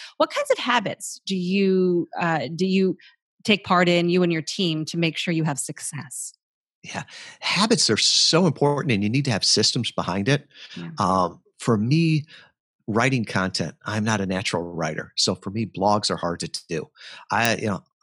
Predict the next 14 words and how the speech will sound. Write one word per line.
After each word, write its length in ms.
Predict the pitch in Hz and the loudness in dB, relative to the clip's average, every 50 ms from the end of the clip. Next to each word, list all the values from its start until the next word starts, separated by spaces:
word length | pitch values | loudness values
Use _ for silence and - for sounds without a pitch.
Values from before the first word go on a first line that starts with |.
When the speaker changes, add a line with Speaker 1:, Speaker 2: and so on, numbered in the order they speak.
| _ _ _ | _ _ _
Speaker 2:
I'll, 240 | 120 131 143 143 - - | 2 2 2 0 0 0
I'll 120 | 139 165 | 2 2
schedule 500 | 165 - - - 175 170 147 156 123 107 | 2 2 2 2 2 2 4 2 2 0
a 40 | 98 | 0
dentist 460 | 92 - - 98 113 - 156 147 - | -2 -2 -4 -4 -2 0 0 2 2
appointment 480 | 165 143 - 165 170 - - 180 175 165 - - - - - - | 0 2 2 0 0 2 0 -2 -2 -2 -6 -16 -20 -20 -10 -2
to 100 | - 117 | -2 0
get 240 | 104 123 120 120 117 | 2 2 2 2 2
out 300 | 98 113 120 113 - _ - | 2 2 2 2 -2 _ -2
of 200 | 110 104 - 104 | -2 -2 0 2
writing 340 | 110 107 107 107 104 98 | 2 2 2 2 0 -2
a 60 | 92 90 | -2 -2
blog. 380 | - 98 90 80 76 76 - - _ _ _ _ | 0 2 2 2 2 -2 -6 -12 _ _ _ _
Speaker 1:
<laughs> 60 | 202 | -6